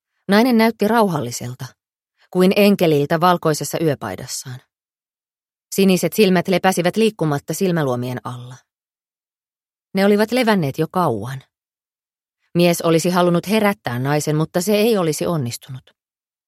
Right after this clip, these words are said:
Naisen ääni ja kaikki sen laulut olivat poissa. Mutta ehkä nainen vielä heräisi. Ehkä huomenna. Tai seuraavana päivänä. Hän odottaisi. Hän oli jo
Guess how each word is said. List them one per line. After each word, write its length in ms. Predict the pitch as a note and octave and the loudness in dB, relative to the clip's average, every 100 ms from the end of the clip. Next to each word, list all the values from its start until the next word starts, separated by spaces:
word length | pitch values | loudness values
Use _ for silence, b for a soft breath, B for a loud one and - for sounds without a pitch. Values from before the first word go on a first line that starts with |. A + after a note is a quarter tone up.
| _ _ _ _ _ _ _ - | _ _ _ _ _ _ _ -2
Naisen 320 | F#3+ A3 A#3 - | 0 2 0 -2
ääni 300 | A#3+ A3+ C#3+ | -2 0 0
ja 120 | C#3+ | 0
kaikki 300 | F3+ F#3 - | 0 -2 -2
sen 220 | F3+ F3 | -4 0
laulut 340 | F#3+ G3 E3+ D#3 | 2 2 0 0
olivat 300 | C#3+ C#3 D3 - | -2 -2 -6 -8
poissa. 440 | D#3+ C3+ - - - _ _ _ _ _ _ _ _ - | -6 -6 -8 -12 -16 _ _ _ _ _ _ _ _ -2
Mutta 240 | G3+ A3 | 0 2
ehkä 300 | A3 C4 - | 0 -2 -2
nainen 320 | A#3 C4 F#3 | -2 0 0
vielä 200 | F3 F#3 | -2 -2
heräisi. 640 | F3+ F#3 A#2+ G#2+ B2+ B2+ - _ _ _ _ _ _ _ _ _ _ | -2 -4 -4 -10 -12 -14 -20 _ _ _ _ _ _ _ _ _ _
Ehkä 200 | F3+ - | -8 -4
huomenna. 520 | G3+ A3+ B2+ A2+ C3+ - _ _ _ _ _ _ _ _ _ _ _ _ | 0 0 0 -6 -12 -18 _ _ _ _ _ _ _ _ _ _ _ _
Tai 180 | F3+ F3 | -2 0
seuraavana 560 | - A3+ E3+ A#2 A#2 A2+ | 0 0 0 -4 -10 -10
päivänä. 440 | A2+ A2+ A#2 B2+ - _ _ _ _ _ _ _ _ _ _ _ _ - | -12 -12 -14 -18 -20 _ _ _ _ _ _ _ _ _ _ _ _ -4
Hän 120 | G#3 | -2
odottaisi. 840 | A3+ G#3 A#2 - - A#2 C#3 - _ _ _ _ _ _ _ _ _ _ _ - | 0 -2 -4 -10 -18 -16 -16 -16 _ _ _ _ _ _ _ _ _ _ _ -2
Hän 140 | F3+ | 0
oli 180 | F3 E3+ | 2 2
jo 100 | F3 | 2